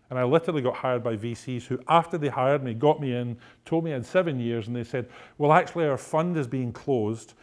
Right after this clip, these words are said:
The insurance company want their money back. You're the last company in the portfolio. You can't close a fund, which is thirty companies, until you've sold the last asset, and you're the last asset. And we want to sell the, f-,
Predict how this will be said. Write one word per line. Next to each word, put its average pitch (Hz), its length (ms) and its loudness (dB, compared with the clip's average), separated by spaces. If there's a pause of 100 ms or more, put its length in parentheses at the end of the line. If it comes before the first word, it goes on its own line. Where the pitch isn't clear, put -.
(140)
The 131 80 -4
insurance 151 460 -4
company 131 300 -2
want 123 200 -2
their 117 80 -6
money 123 260 -2
back. 104 440 -6 (320)
You're 131 120 0
the 123 60 0
last 135 340 2
company 147 320 2
in 127 100 -2
the 117 60 -2
portfolio. 127 800 0 (220)
You 127 80 -8
can't 180 320 0
close 175 320 2
a 135 40 -2
fund, 139 500 2 (100)
which 123 180 -8
is 120 100 -12
thirty 151 260 0
companies, 127 640 -4 (260)
until 147 260 -4
you've 123 160 -2
sold 156 260 -2
the 135 60 -4
last 127 320 -4
asset, 127 420 -4 (300)
and 120 100 -4
you're 143 120 6
the 127 80 2
last 113 260 0
asset. 113 420 -8 (600)
And 131 100 -2
we 160 100 6
want 139 200 4
to - 60 -12
sell 127 180 2
the, 107 80 -4
f-, - 120 -16